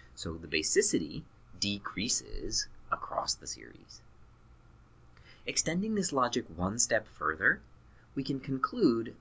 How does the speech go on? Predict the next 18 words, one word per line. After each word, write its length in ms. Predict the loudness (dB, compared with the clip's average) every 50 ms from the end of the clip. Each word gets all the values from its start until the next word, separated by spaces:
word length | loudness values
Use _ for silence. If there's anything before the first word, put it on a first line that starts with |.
| -10
that 180 | -8 -8 0 2
the 180 | 2 2 2 0 -8 -20 -10 -8
conjugate 720 | -6 0 2 4 4 4 4 2 2 0 0 -2 -4 0 2 6
acids 720 | 8 8 8 8 6 2 2 0 -2 -2 -4 -4 -6 -8 -8 -6
of 160 | -8 -6 0
these 180 | 0 0 0 0
compounds 680 | -2 0 0 0 0 0 -2 -4 -4 -4 -4 -6 -8 -8 -14 -20 -20 -20 -20 -20 -20 -18 -2
have 200 | 0 0 0 0 -6 -12 -18 -12 -2 2
increasing 960 | 4 6 6 4 4 2 2 2 2 2 2 0 -2 -2 -4 -4 -6 -10 -6 0
acidity, 500 | 4 4 4 4 2 0 -4 -8 -12 -12 -16 -20 -20 -20 -20 -20 -20 -20 -18 -16
because 280 | -14 -10 -6 -6 -4
we 120 | -4 -4 -4
know 340 | -2 0 2 4 4 4 4
that 260 | 4 2 2 0 -6
conjugate 580 | 0 6 6 6 6 6 0 -4 -6 -8 -2 2 2
acid-base 520 | 2 2 2 -4 -8 -10 -8 -8 -8 -8 -10 -12 -10
pairs 640 | -6 0 4 6 6 6 6 4 0 0 -2 -2 -4 -8 -18 -20 -20 -20 -20 -20 -10
have 160 | -8 -8 -8